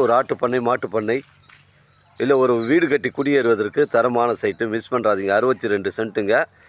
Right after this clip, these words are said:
ஃப்ரீ இ பி சர்வீஸ் இருக்குது. நம்ம சைட்லேருந்து ஒரு கிலோமீட்டரில் வந்து எட்டு வழிச்சாலை வந்து கிராஸ் ஆகுதுங்க. இதெல்லாம், அஹ், சீக்கிரமா வந்து கு-, குயிக்காக டெவலப் ஆகக்கூடிய இடம். இந்த கிணறு பார்த்தீங்கன்னா நல்ல வளமான கிணறு. இங்க பாருங்க, கிணறு வந்து சுத்தம் பண்ணி ரெடி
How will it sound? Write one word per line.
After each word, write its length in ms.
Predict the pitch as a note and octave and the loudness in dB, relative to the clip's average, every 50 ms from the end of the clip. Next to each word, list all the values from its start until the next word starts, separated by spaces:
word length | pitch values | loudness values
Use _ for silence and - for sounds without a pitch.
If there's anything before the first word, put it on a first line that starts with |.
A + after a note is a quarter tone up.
| - _ _ - | -20 _ _ -6
ஃப்ரீ 220 | - E3 F3+ G3 F#3+ E3+ | -2 0 2 2 4 2
இ 20 | D3 B2+ | 2 0
பி 80 | C#3 A#2+ - | 0 0 0
சர்வீஸ் 300 | C#3 C3+ D3 C#3+ - C#3 | 0 0 0 -2 -2 -4
இருக்குது. 340 | A2+ G#2 F#2+ G#2+ F2+ A#2 D3 E3 - - _ _ _ _ - - - - | -4 -4 -4 -2 0 0 0 0 0 -4 _ _ _ _ -20 -18 -8 -6
நம்ம 220 | A#2+ C#3 D3 C#3+ C3 - | -4 -2 0 0 0 2
சைட்லேருந்து 480 | D#3+ F3+ - - D#3+ D3+ D3 C#3 F3 D3+ | 0 0 0 0 0 0 2 2 4 4
ஒரு 120 | C#3 C3+ C3 | 4 4 2
கிலோமீட்டரில் 580 | - D3 D3 D#3 D3+ C#3+ B2+ B2 A#2+ A#2+ A#2 A2+ | 2 0 0 0 2 0 -2 -2 0 0 0 0
வந்து 160 | B2 C#3+ C#3+ | 0 0 0
எட்டு 220 | B2+ C3 B2 - D#3 | 0 0 2 2 2
வழிச்சாலை 400 | C#3 B2+ A2 - B2+ A#2 A2+ A2+ A2 G#2+ | 4 2 2 2 0 0 2 2 0 0
வந்து 140 | G#2+ A#2 A#2 - | 0 -4 -4 -2
கிராஸ் 240 | A2+ A#2+ A#2+ A#2 - | 0 0 0 0 0
ஆகுதுங்க. 320 | G#2 G2+ F#2 G2 G2+ G#2 A#2 C3 C3 - - | 0 -2 -2 -2 0 0 0 0 -2 -4 -6
இதெல்லாம், 280 | F#2 A#2+ B2 B2+ C3 B2+ - - - _ _ - - - - - - - - | -4 -2 -2 -2 -2 -4 -6 -10 -16 _ _ -20 -20 -20 -20 -18 -6 -2 0
அஹ், 120 | A2 A2 - - | 0 0 0 0
சீக்கிரமா 400 | E3 D#3 - D#3+ D3 C#3+ D3 C#3 | -2 -2 0 0 0 2 2 0
வந்து 220 | B2+ B2+ A#2+ C#3+ D3+ - - | 0 0 0 -2 -2 0 2
கு-, 120 | C#3+ C3 B2 A#2+ A#2 A#2 A2 G#2 G2 - | 2 4 4 4 4 4 2 2 0 -2
குயிக்காக 320 | D3 D3 A#2+ - D3+ C#3 G#2+ | -4 -4 0 2 2 2 2
டெவலப் 280 | B2 B2+ C#3 C#3 - A#2+ | 2 2 2 2 0 0
ஆகக்கூடிய 400 | A2+ G#2+ F#2+ G#2 F#2+ G2+ G2 G2+ | 0 0 0 -2 -2 0 0 2
இடம். 200 | F#2+ A2 B2 C3 - _ _ - - _ _ _ _ - | 2 2 0 -2 -4 _ _ -20 -20 _ _ _ _ -4
இந்த 140 | A2+ A#2+ A#2+ | -2 0 0
கிணறு 340 | - - D#3 E3 F#3 F3+ D#3 | 0 0 2 2 2 2 2
பார்த்தீங்கன்னா 420 | A2 C#3 C3 G#2+ B2+ B2+ C3 D3 C3+ B2 | 2 -2 0 0 0 0 0 0 0 0
நல்ல 200 | B2+ C3 C3+ B2+ | 0 0 2 2
வளமான 420 | A#2+ A#2+ B2 B2 B2 B2+ B2+ A#2+ | 2 2 2 0 0 0 0 0
கிணறு. 340 | F#2+ A2 A2 G#2+ A2 G#2+ A#2 A2 | 0 0 0 0 2 0 0 -2
இங்க 120 | G#2+ G2 | -4 -2
பாருங்க, 300 | - A#2 A2+ A2+ G#2+ A#2 D3 D#3+ E3 - _ _ _ _ _ _ _ _ _ - | -2 0 0 0 0 -2 -2 -2 -4 -10 _ _ _ _ _ _ _ _ _ -6
கிணறு 280 | - C3+ C#3+ D#3 C#3+ C3+ | -2 0 2 4 4 4
வந்து 240 | B2 A#2+ A#2 C#3+ C3+ | 2 2 2 0 -2
சுத்தம் 320 | - C#3+ - - C#3+ B2 | -2 -2 -2 -2 -2 0
பண்ணி 160 | A#2+ A#2+ B2+ A#2 A#2 | 0 0 0 0 0
ரெடி 140 | B2 C3 | 0 -2